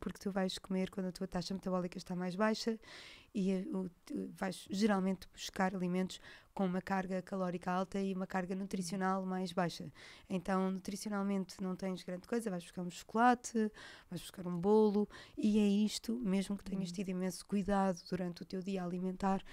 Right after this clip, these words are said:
Speaker 1: que vai destruir
Speaker 2: Uhum.
Speaker 1: tudo aquilo por que lutaste durante todo o dia.
Speaker 2: Posso só fazer uma pergunta que espero que ninguém leve a mal, mas é mesmo só porque não
Speaker 1: <laughs>
Speaker 2: sei,
Speaker 1: Podes fazer
Speaker 2: porque
Speaker 1: todas.
Speaker 2: eu não sei. E então, toda a gente consegue perder peso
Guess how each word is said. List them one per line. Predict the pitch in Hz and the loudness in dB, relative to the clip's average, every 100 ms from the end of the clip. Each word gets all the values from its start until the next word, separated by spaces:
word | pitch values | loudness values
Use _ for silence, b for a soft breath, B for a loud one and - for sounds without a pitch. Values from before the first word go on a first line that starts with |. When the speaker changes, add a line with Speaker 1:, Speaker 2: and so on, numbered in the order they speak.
| B B B | B B B
Speaker 1:
que | - | -2
vai | 180 190 185 | 0 2 2
destruir | 180 - - 202 214 202 208 202 | 0 -4 -4 0 2 4 2 2
Speaker 2:
Uhum. | |
Speaker 1:
tudo | 180 202 | 0 0
aquilo | 202 208 | 2 0
por | 185 - | -4 0
que | 208 | 2
lutaste | 196 196 190 - | 2 0 -4 -2
durante | 202 | -4
todo | 202 202 202 | -2 -4 -4
o | |
dia. | 208 202 190 - b b b b | -2 -2 -2 -6 b b b b
Speaker 2:
Posso | - 262 | -6 -2
só | - | 0
fazer | 254 277 | 2 4
uma | 254 | 4
pergunta | 226 214 214 233 | 4 0 2 0
que | - 214 | 0 -2
espero | 170 185 220 214 | -2 0 0 2
que | |
ninguém | 208 202 | 2 4
leve | 202 196 | 2 2
a | 190 | 2
mal, | 190 | 2
mas | 208 202 | 2 2
é | 208 | 4
mesmo | 208 214 | 6 4
só | 202 220 208 | 4 4 4
porque | - 202 202 | 4 0 4
não | 208 | 4
Speaker 1:
<laughs> | 196 - 170 | 6 4 6
Speaker 2:
sei, | |
Speaker 1:
Podes | 156 151 | 6 4
fazer | 196 175 | 2 2
Speaker 2:
porque | 165 175 | 4 4
Speaker 1:
todas. | 170 165 - 180 | 4 -2 -4 -2
Speaker 2:
eu | 185 | 2
não | 202 | 2
sei. | 185 165 160 - - _ - | 0 0 -2 -4 -14 _ -4
E | 190 | -2
então, | 190 196 185 B B B B B B _ _ | 0 0 -2 B B B B B B _ _
toda | - 277 294 | 8 10 10
a | 285 | 8
gente | 233 240 | 6 4
consegue | - 226 - 220 | 4 -2 0 -2
perder | - 208 190 185 | 0 0 2 2
peso | - 175 165 170 175 | 2 2 2 -2 -6